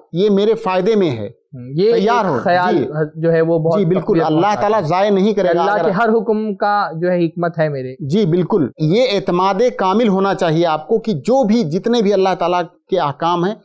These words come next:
Speaker 1: सब में हिकमतें हैं और हमारे ही फ़ायदे के लिए हैं।
Speaker 2: मोहतरम नाज़रीन, हज़रत इब्राहीम अलैहिस्सलाम की सीरत में हमारे लिए हिदायत और नसीहत के क्या पहलू हैं, बहुत खूबसूरत अंदाज में इख्तिसार के साथ आपने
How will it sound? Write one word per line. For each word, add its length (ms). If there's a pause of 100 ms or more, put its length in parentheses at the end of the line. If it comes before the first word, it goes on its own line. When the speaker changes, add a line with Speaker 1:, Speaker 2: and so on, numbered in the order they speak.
(160)
Speaker 1:
सब 220
में 160
हिकमतें 480
हैं 240
और 220
हमारे 340
ही 140
फ़ायदे 320
के 120
लिए 180
हैं। 200 (640)
Speaker 2:
मोहतरम 360
नाज़रीन, 520
हज़रत 340
इब्राहीम 460
अलैहिस्सलाम 520
की 80
सीरत 400
में 140
हमारे 400
लिए 180
हिदायत 440
और 100
नसीहत 420
के 120
क्या 160
पहलू 320
हैं, 220
बहुत 260
खूबसूरत 460
अंदाज 360
में 120
इख्तिसार 380
के 160
साथ 260
आपने 280